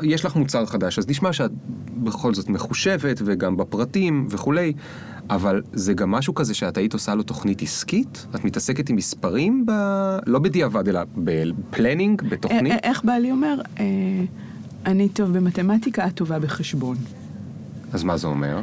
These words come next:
Speaker 2: זה אומר ש-, ש-, ש-, אני, אני תמיד... שוקלת דברים אחד מול השני.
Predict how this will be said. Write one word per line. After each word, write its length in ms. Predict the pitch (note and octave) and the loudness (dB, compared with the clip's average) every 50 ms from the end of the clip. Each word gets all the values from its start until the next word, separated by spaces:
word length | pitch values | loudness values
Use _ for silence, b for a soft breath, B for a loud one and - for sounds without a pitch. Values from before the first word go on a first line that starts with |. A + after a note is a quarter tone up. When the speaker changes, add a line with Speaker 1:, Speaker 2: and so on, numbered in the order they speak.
| A#2+ - - | -6 -6 -4
Speaker 2:
זה 160 | - F3 G#3 | 0 0 2
אומר 360 | G#3 G#3 G#3+ A#3 B3 B3 B3 | 4 6 6 6 4 4 2
ש-, 200 | B3 - - - G#3+ F#3+ F#3 F3 F3 E3+ E3+ E3 E3 E3 D#3+ D#3+ D#3+ D#3+ | 0 -2 0 0 0 0 2 0 0 0 0 0 0 0 0 0 0 0
ש-, 160 | E3+ - - F3+ E3 D#3+ | 0 0 0 -2 -2 -2
ש-, 160 | - - - F3 E3 D#3 D#3 D#3 - - - - - | -2 -2 -2 -2 -2 -2 -4 -6 -10 -12 -10 -6 -2
אני, 160 | D#3+ D#3+ D#3+ - - | 0 0 0 2 0
אני 320 | D#3+ D#3+ E3 D#3+ D#3+ D#3 - - - - | 0 2 2 0 0 -2 -6 -8 -8 -2
תמיד... 560 | - E3+ E3 E3+ F#3 G3+ G#3+ G3+ F3 D3 C#3+ - - - - - - - | 0 2 4 4 4 4 4 4 4 2 -2 -6 -10 -12 -14 -14 -14 -10
שוקלת 500 | - - - - - - G3 F3 F3 E3+ | -8 -6 -6 -6 -2 0 0 2 2 0
דברים 400 | D#3 D3+ D#3 D#3 D#3 E3+ F3 F3+ | 0 -2 -2 0 0 2 2 2
אחד 360 | D#3+ C#3+ - - E3+ D#3 D3+ D3 | 2 0 -2 -4 -2 -2 0 0
מול 200 | D3+ D3+ D3+ D3 | 0 0 0 -2
השני. 460 | C#3 C#3 - - D3+ C#3 C#3 C3 | -2 -4 -4 -2 -2 0 0 -2